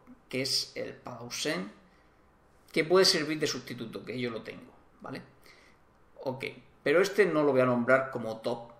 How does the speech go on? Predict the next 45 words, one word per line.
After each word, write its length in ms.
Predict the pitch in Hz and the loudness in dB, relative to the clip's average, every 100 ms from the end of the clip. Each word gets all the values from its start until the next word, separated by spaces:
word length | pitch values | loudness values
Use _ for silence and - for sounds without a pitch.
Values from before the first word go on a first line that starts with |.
| - | -2
porque 380 | 139 - 143 | -2 0 -2
va 120 | 147 175 | 2 2
a 40 | |
ser 140 | 196 | 2
mucho 240 | 175 160 156 | -2 -2 -2
más 140 | 127 | -2
fácil 200 | 139 147 | -2 -2
conseguir 460 | 139 127 110 123 127 | 0 -2 -2 -4 -4
uno 200 | 135 135 | -2 0
de 60 | 120 | 0
los 200 | 110 - | 0 0
otros 300 | 120 117 120 | -2 -4 -8
que 140 | 120 | -10
conseguir 380 | 107 107 101 101 | -8 -8 -8 -10
este, 400 | 92 - - - - _ _ | -12 -12 -14 -16 -20 _ _
sobre 280 | - 120 113 | -8 -6 0
todo 180 | 127 | 2
a 40 | 101 | 2
buen 180 | 101 101 | -2 -6
item 260 | 95 98 | -8 -4
level, 220 | 120 160 | 0 0
porque 340 | 120 117 - 104 | -2 -8 -8 -8
estos 240 | - 104 | -8 -14
trinkets 320 | - 101 104 | -14 -12 -10
empiezan 400 | 101 104 107 98 | -10 -12 -16 -14
a 60 | 98 | -14
ocho 180 | - 113 | -16 -12
sesenta, 480 | - - 123 - - _ - - - _ | -10 -10 -10 -20 -20 _ -20 -20 -20 _
¿vale? 200 | - - - - _ - _ _ _ - _ - - | -12 -12 -16 -20 _ -20 _ _ _ -20 _ -20 -2
Y 80 | |
ya 100 | 180 | 2
nos 100 | 233 | 4
vamos 180 | 254 240 | 4 2
a 40 | 190 | 2
ir 120 | 180 | 4
a 60 | 127 | 2
la 120 | 110 | 0
raid, 360 | 123 139 151 | 2 2 2
donde 280 | - 123 113 | -2 -4 -4
tenemos 640 | 104 107 120 120 123 - - _ _ _ - | -6 -2 0 0 -2 -8 -18 _ _ _ -4
dos 200 | 135 147 | 0 2
avalorios 760 | 127 110 110 110 117 113 - | 2 2 0 0 -2 -2 -2
muy, 220 | 127 151 | 0 2
muy 180 | 151 120 | 2 2
buenos, 600 | 113 151 135 135 - - | 4 2 2 -2 -8 -16